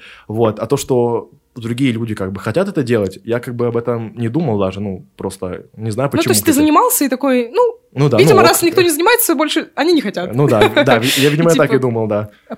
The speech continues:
Speaker 2: «Распространение — фигня. <laughs> Будем просто
Speaker 1: Зачем?
Speaker 2: делать».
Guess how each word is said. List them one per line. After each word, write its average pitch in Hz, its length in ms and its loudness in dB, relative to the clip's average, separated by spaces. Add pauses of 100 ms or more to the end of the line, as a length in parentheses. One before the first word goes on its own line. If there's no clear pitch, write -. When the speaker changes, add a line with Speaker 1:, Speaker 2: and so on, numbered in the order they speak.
(100)
Speaker 2:
«Распространение — 285 800 0 (120)
фигня. 196 440 -2 (240)
<laughs> - 140 0
Будем 247 320 0
просто 240 320 0
Speaker 1:
Зачем? 151 220 4
Speaker 2:
делать». - 320 0